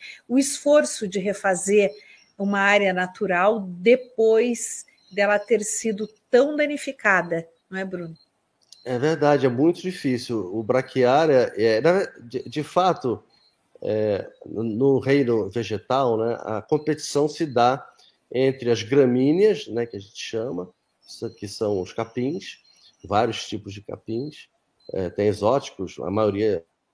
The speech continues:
Speaker 2: é, que a gente conhece são os exóticos, e,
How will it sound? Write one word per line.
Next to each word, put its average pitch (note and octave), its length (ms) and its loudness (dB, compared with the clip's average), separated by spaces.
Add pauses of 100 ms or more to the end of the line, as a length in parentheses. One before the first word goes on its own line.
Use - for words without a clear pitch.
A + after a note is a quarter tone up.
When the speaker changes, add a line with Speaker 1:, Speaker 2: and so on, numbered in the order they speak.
(380)
Speaker 2:
é, - 140 -10 (180)
que F#2+ 80 -10
a - 40 -6
gente G2 160 -16
conhece F#2 440 -4 (100)
são G2+ 180 -8
os F#2+ 60 -6
exóticos, A2+ 680 -6 (560)
e, G2 640 -8